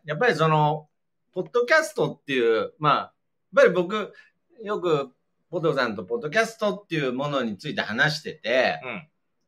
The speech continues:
Speaker 1: 僕なりのポッドキャスト論があるわけです。
Speaker 2: そう、なんかね、そう、今日始まる前もちょっと結構話しちゃってて、
Speaker 1: はいはいはい。
Speaker 2: ポッドキャスト論みたいな話はちょっとしてたよね。
Speaker 1: そうですね。で、やっぱり、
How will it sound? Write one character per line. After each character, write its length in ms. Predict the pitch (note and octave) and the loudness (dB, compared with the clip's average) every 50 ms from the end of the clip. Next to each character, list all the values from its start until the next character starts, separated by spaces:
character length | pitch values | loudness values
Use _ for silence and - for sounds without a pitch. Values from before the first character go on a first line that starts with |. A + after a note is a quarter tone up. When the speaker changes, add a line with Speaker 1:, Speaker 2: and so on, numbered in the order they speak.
| _ - | _ -6
Speaker 1:
僕 280 | D3 G3 G#3 G#3 C#4 | -4 -4 -4 -4 -4
な 160 | C#4 D4 D4 D4 | 0 4 4 4
り 140 | D4 D4+ | 4 4
の 180 | D4+ D#4+ D#4 - | 2 0 0 -2
ポ 100 | G3 G#3+ | -2 -6
ッ 80 | D#3+ E3 | -4 -2
ド 100 | G3+ F3 | -2 2
キ 100 | - G3 | 4 2
ャ 80 | F#3+ | 2
ス 180 | E3+ - - - - | 2 0 -10 -8 0
ト 160 | G3 F#3 E3+ | 2 2 4
論 440 | C#3+ C#3+ C#3+ C#3+ B2+ A2 F#2+ F2 D#2+ E2 F2+ | 4 4 2 2 0 -2 -6 -8 -12 -14 -10
が 240 | F#2 E2+ E2 F2+ | -10 -8 -2 2
あ 80 | A2+ B2 | 2 2
る 120 | A2 G#2 | 2 0
わ 140 | F2 D2+ - _ | -8 -12 -16 _
け 100 | _ _ | _ _
で 120 | _ _ | _ _
す。 80 | _ - | _ 0
Speaker 2:
そ 100 | F#3+ F3 | 2 4
う、 40 | |
な 100 | F#3 C4+ | 4 4
ん 60 | C#4 - | 4 6
か 120 | F3 D#3 | 6 6
ね、 460 | D3+ E3+ D3+ C#3+ B2+ A#2 A2+ A2 - - - | 6 6 4 4 4 2 0 -2 -6 -10 0
そ 140 | - F3 D#3 | 2 2 4
う、 40 | D#3 | 8
今 140 | A#3+ A#3+ G3 | 10 10 10
日 60 | - | 12
始 220 | D#3 D#3+ D#3+ B3+ C#4 | 10 6 6 8 8
ま 100 | D4+ D#4 | 8 8
る 80 | D#4+ | 12
前 160 | D4+ D#4 D4 | 12 12 12
も 80 | A3 E3+ | 12 10
ち 60 | E3 G#3 | 6 4
ょ 40 | G3+ | 4
っ 20 | |
と 60 | - | 4
結 160 | D#3 A3 A#3 - | 2 2 2 2
構 100 | - A2+ | 2 0
話 240 | - B2 A3 - | 0 2 0 2
し 20 | - | 4
ち 40 | - | 4
ゃ 40 | C#3+ | 2
っ 60 | - | 2
て 80 | G#2 G2 | 2 -4
て、 260 | - G#2+ A2+ A2+ G#2+ | -2 2 4 6 6
Speaker 1:
は 160 | C3 A#2+ G#2+ | 6 4 4
い 20 | F#2+ | 0
は 40 | E2+ | -2
い 40 | |
は 140 | D#2+ D#2+ D#2+ D#2 | -4 -8 -12 -14
い。 60 | - _ _ D#3+ D#3 - _ _ _ _ - | -16 _ _ -20 -20 -20 _ _ _ _ -4
Speaker 2:
ポ 120 | - F3 F3+ | -2 -2 -2
ッ 100 | F3+ - _ _ - | -2 -6 _ _ -4
ド 160 | - C#4 C#4 | -2 -2 -2
キ 120 | C#4 - D4 | 2 4 6
ャ 80 | C#4+ | 6
ス 200 | C#4+ - - - - | 6 4 -2 -4 -2
ト 120 | D4+ C#4 | 2 8
論 220 | B3+ G#3+ A3 G#3 G3 | 10 12 12 12 10
み 80 | E3+ | 8
た 80 | D#3+ D#3 | 6 6
い 20 | C3 | 6
な 60 | C3 | 6
話 180 | C#3 D3+ D3+ | 2 0 0
は 80 | D3 - | -2 -4
ち 40 | - | -2
ょ 20 | |
っ 40 | - | -4
と 60 | A#2 | -10
し 60 | - | -10
て 80 | - - | -10 -6
た 80 | - G2 | -6 0
よ 40 | |
ね。 20 | - | 8
Speaker 1:
そ 200 | A#3 B3+ A3+ D#3 | 10 10 10 10
う 20 | |
で 60 | - G2 | 6 0
す 80 | F#2 | -4
ね。 240 | G2+ B2+ D3+ D#3+ E3 G3 A#3+ | -2 0 0 0 0 0 4
で、 300 | D4+ C#4 - - - - _ _ _ _ | 4 4 4 4 0 -14 _ _ _ _
や 100 | - B3+ | -4 -2
っ 20 | A#3+ | 4
ぱ 140 | D4+ F#4 | 6 6
り、 320 | F4 A3+ F3 C#3+ - - | 6 6 0 -2 -4 -8